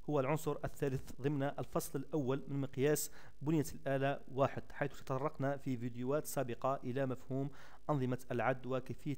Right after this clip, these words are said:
التحويل فيما بينها، وكذا كيفية تمثيل الأعداد الصحيحة ذات الإشارة. إذن موضوعنا اليوم هو كيفية تمثيل الأعداد الحقيقية،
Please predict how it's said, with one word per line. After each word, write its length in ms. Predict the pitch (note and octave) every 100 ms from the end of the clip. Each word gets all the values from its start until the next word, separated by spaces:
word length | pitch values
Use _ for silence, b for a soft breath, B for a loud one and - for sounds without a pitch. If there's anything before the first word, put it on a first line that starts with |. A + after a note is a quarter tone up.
| -
التحويل 480 | A2+ - - C3 C3
فيما 280 | B2+ C3+ A#2+
بينها، 480 | B2+ B2 G#2+ B2+ - B B B -
وكذا 340 | C#3 B2 C#3
كيفية 340 | C#3+ C3 - C#3+
تمثيل 540 | - A#2+ - C3 B2+
الأعداد 460 | C3+ B2 A#2+ C3 -
الصحيحة 600 | D3+ - - C#3 - C#3 - B2
ذات 220 | B2+ - -
الإشارة. 460 | D3+ - C3 G#2 - B B B -
إذن 200 | A#2 D3+
موضوعنا 460 | F3 B2 D3 C#3 A#2+
اليوم 260 | C3 D3+
هو 140 | C#3+ B2+
كيفية 380 | A#2+ - D#3+
تمثيل 520 | D#3 B2+ A2+ - E3+ F#3 -
الأعداد 480 | B2 A#2 B2 D3+ - F#3
الحقيقية، 760 | - F3 B2+ - D3 A#2